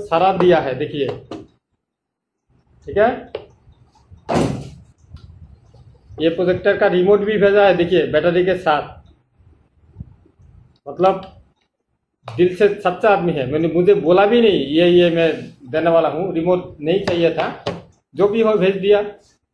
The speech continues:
चलो आंध्र प्रदेश का अंगोछा मतलब गामछा बोलते हैं हमारा बंगाली में, ठीक है ना दोस्तों।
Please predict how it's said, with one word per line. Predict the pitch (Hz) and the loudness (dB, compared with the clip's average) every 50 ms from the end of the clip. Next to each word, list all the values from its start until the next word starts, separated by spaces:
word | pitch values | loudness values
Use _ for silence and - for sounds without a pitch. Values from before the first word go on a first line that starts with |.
| - - - - - - _ _ _ | -12 -12 -12 -12 -16 -20 _ _ _
चलो | - 165 160 175 190 202 202 - - _ _ _ _ - - - _ _ _ _ _ _ _ _ _ _ _ _ _ _ _ _ _ _ _ _ _ _ _ _ _ _ _ _ _ _ _ _ _ _ _ _ _ _ _ _ _ _ _ _ _ _ _ _ _ - - - - - - _ _ - _ _ _ _ _ _ - - - - - _ - _ _ _ _ _ _ _ _ - - _ _ - | 0 2 2 2 0 0 -4 -12 -20 _ _ _ _ -20 -20 -20 _ _ _ _ _ _ _ _ _ _ _ _ _ _ _ _ _ _ _ _ _ _ _ _ _ _ _ _ _ _ _ _ _ _ _ _ _ _ _ _ _ _ _ _ _ _ _ _ _ -20 -20 -20 -20 -20 -20 _ _ -20 _ _ _ _ _ _ -20 -18 -18 -20 -20 _ -20 _ _ _ _ _ _ _ _ -20 -20 _ _ -10
आंध्र | 147 156 156 165 175 | -8 -4 -2 -2 0
प्रदेश | 165 180 175 180 175 175 - | 0 2 0 0 -2 -2 -2
का | - 190 180 180 170 - - - - - - - - - - - - _ _ - - - - - - - - - - - - - - - - - - _ _ _ _ _ _ - | 0 2 2 2 0 -4 -8 -16 -20 -20 -20 -20 -20 -20 -20 -20 -20 _ _ -20 -20 -20 -10 -8 -6 -4 -4 -6 -6 -10 -10 -10 -12 -18 -20 -20 -20 _ _ _ _ _ _ -10
अंगोछा | 139 151 165 170 175 180 180 190 170 147 123 - - - - - | -4 -2 0 2 2 2 2 2 0 0 -2 -8 -14 -18 -20 -20
मतलब | 113 120 139 151 156 147 - | -14 -8 -4 -4 -4 -4 -2
गामछा | - 156 156 170 175 175 196 190 | -2 -2 0 0 0 0 0 0
बोलते | 175 185 180 180 190 175 | 2 0 0 0 0 -2
हैं | - 139 117 113 117 | -2 -4 -6 -8 -10
हमारा | 127 147 156 156 151 | -4 -2 0 0 0
बंगाली | 147 156 156 151 160 160 151 | 0 -2 0 0 0 -2 -2
में, | 131 123 107 - - | -6 -8 -10 -12 -16
ठीक | - - 151 160 | -16 -10 -2 0
है | 208 226 | 2 2
ना | 233 196 151 123 113 - - - _ _ _ _ _ _ _ _ _ _ _ _ _ _ - - - - - - _ _ _ _ _ | 2 2 0 -2 -8 -14 -20 -20 _ _ _ _ _ _ _ _ _ _ _ _ _ _ -20 -20 -20 -20 -20 -20 _ _ _ _ _
दोस्तों। | 127 156 170 165 - 202 196 170 | -4 -4 -4 -2 0 0 0 0